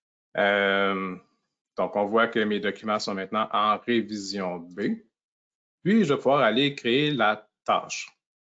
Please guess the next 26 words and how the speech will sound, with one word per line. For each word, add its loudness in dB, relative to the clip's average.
Alors, -20
pour -20
créer 0
la 4
tâche, 0
je -2
vais -4
simplement -4
ouvrir -4
le 2
volet 0
qui 0
est -2
en 2
dessous 0
ici. -2
Puis, 0
je -2
vais 2
créer 2
une 0
tâche 2
pour, 0
euh, 2
ajouter 2
le -6